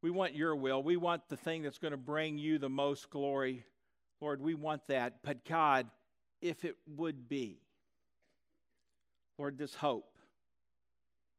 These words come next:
this dream, this desire, we know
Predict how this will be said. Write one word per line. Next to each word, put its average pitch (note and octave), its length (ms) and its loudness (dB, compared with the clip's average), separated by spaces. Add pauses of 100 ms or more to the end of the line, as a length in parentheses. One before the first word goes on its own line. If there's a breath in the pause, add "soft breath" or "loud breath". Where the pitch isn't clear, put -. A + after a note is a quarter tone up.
(400)
this - 240 -12
dream, C#3+ 600 0
this C#3 160 -6
desire, C3 440 0
we D3 220 0
know E3 600 8